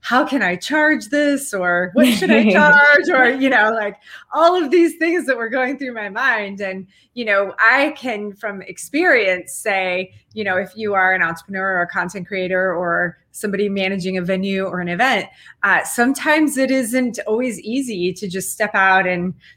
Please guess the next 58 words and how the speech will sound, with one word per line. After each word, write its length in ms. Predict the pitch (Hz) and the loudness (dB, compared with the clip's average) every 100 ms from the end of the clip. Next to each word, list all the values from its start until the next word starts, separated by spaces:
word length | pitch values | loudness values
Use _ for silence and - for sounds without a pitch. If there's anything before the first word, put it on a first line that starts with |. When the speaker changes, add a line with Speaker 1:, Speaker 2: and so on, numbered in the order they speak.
| _ | _
Speaker 1:
talk 240 | 220 214 | -2 0
about 280 | 220 190 185 | 2 2 2
what 160 | 190 190 | -2 -4
you 80 | 185 | -4
really 220 | 196 185 | -4 -4
wanna 220 | 185 185 | -2 -4
create 480 | - 202 190 185 185 | -6 -6 -2 -2 0
and 120 | 180 | -2
what 100 | 151 | -4
you 80 | 170 | -6
really 220 | 175 170 | -4 -4
wanna 200 | 170 165 | -4 -6
do. 40 | 165 | 0
Speaker 2:
I 80 | 202 | 2
think 160 | 190 175 | 4 4
Speaker 1:
And 80 | |
Speaker 2:
I 60 | 349 | 6
would 120 | 208 | 6
Speaker 1:
so, 60 | 185 | 4
Speaker 2:
almost 440 | 185 185 190 196 | 2 2 0 -2
say 140 | - 185 | 0 2
Speaker 1:
yeah. 180 | 220 220 | 4 2
Speaker 2:
it's 120 | 208 | 0
never 320 | 170 180 180 170 | -2 -2 -2 -2
easy 560 | 156 160 - 151 156 | -6 -14 -14 -14 -14
to 160 | 160 170 | -12 -12
Speaker 1:
<laughs> 160 | - 330 | -2 2
Speaker 2:
jump 180 | 349 294 | 4 4
Speaker 1:
Right. 320 | 247 170 165 | 4 4 2
Speaker 2:
out 80 | - | 4
there, 300 | 196 330 269 | 4 4 4
<laughs> 40 | |
right? 400 | 247 269 262 381 | 2 4 4 4
It's, 180 | 294 247 - | 0 -6 -6
it's 240 | 214 208 | -4 4
Speaker 1:
Right. 540 | 269 359 415 403 359 208 | 6 6 4 2 0 0
Speaker 2:
and 180 | 226 | -2
so, 300 | 214 233 240 | 0 2 2
and 180 | 226 220 | 2 0
the 80 | 220 | 0
woman 280 | 226 240 220 | 0 0 0
listening 340 | 226 - 220 | -2 -2 -4
right 240 | 202 190 180 | 0 0 2
now 280 | 214 196 175 | 2 2 0
is 180 | 185 | -2
like, 240 | 185 180 175 | 0 0 0
"Oh 160 | 190 196 | -2 -2
no, 180 | 196 160 | -2 -4
it's 200 | 165 - | -6 -8
not 240 | 175 175 | -8 -8
easy," 400 | 160 151 151 147 190 _ | -8 -14 -14 -18 -20 _
right? 280 | 170 175 196 | -6 -4 -6
So 120 | - 170 | -4 0
I 100 | 175 | 0
think 200 | 175 202 | 0 -2
this 160 | 196 - | -4 0
resonates 640 | 180 180 185 175 143 - | 2 2 2 0 -2 -4
with 160 | 156 165 | -6 -4